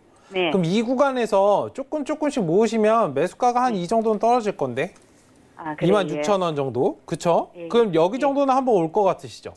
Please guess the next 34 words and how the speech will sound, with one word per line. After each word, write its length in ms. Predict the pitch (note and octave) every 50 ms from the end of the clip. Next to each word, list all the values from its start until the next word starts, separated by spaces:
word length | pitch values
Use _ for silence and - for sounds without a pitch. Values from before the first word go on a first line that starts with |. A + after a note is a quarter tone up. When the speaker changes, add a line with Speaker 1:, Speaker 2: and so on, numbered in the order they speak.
| _ _ _ _ _ _ _ _ _ _
Speaker 1:
얼마에 840 | - F#3+ G3+ A3+ A#3+ A#3+ A#3+ A#3+ A#3 A3 G#3 G3+ G3 F#3 F3+ F3+ F3+ F3 _
정도? 360 | - - - D#3 D3+ _ - - _ _ _ _ _ _ _ _ _ - _ _
Speaker 2:
그러니까 220 | - G#3+ G#3 G#3+
이, 480 | F#3+ E3+ F#3 G#3 G#3+ A3+ A#3 A3+ F#3+ - -
이 420 | F#3+ F#3+ G3+ G#3+ A3 A3+ A3 G3 D#3
밑에서 440 | D#3+ F3 - - B3+ A#3+ - G#3+ F#3+
하단구에서 680 | - A3+ A#3+ C4+ C#4 C4 C4 B3+ A#3+ A3 G#3 - F#3
조금씩 420 | - A3+ A3+ - - A3+ - G#3 D3
모아가시면 1040 | C3 C#3+ E3 F#3 G3+ F#3+ G3 F3+ - - D3+ C#3 C3+ C3+ D3 E3 E3+ D#3+ B2+ G#2 F#2 - _ C#3+ C#3+ F3
Speaker 1:
네네. 360 | F#3+ G3 F#3+ F3+ E3 D3+ C#3+ D3+
Speaker 2:
이만 640 | F3+ G3+ G#3+ A3 A3 A3 A3 A3 A3 A3 A3 G3 - _
칠천 360 | - - D4+ D#4+ D#4 - E4+
원 120 | C#4 C4+ B3
정도 260 | A#3+ A3+ G#3+ G#3 F3+
매수가가 600 | C#3+ C3 C#3 D#3 E3 D#3+ - - A#3 A#3 G#3+ G#3
조금 300 | G3+ - B3 - B3 G#3+ D#3+
낮아질 500 | B2+ A2 A2+ C3 F3+ G#3+ A3+ A3 A#3+ A3
거잖아요. 800 | - F#3 E3 C#3+ C#3 B2+ A#2+ A2+ A2 A2 C3 D#3 E3+ C3+ G2 -
Speaker 1:
예, 540 | G#3 G#3+ A3+ A3 G#3 G3 E3+ - - - -
네네. 360 | F3 F3+ F3 E3 D#3 D#3 D3 F#3+
Speaker 2:
어, 140 | G3+ E3+ -
그럼 260 | - A#3+ C#4+ C#4 B3+
이 160 | G3+ F3+ F#3+
자리는 320 | F#3 C4 C4 B3+ C4+ C4 B3+
한번 340 | A#3+ A#3 C4+ C4+ C#4 C4+ A#3+
튀어오르면은 840 | - - D#4+ D#4+ D4+ B3+ A3 G#3+ A#3 A3+ A3+ A3+ A3+ A3 A3 G#3 G3+
바로 240 | - - F#3+ G3+
이만 280 | G3 F3 F3 F#3+ G3+ G3
칠천 280 | - C4 C4 - C4+ B3+
원 80 | A3
될 140 | F3 D#3+ D3
것 80 | - F3
같지 220 | E3+ E3+ E3+ F#3
않으세요? 420 | D3+ B2 A2+ B2 A#2+ - D3 F#3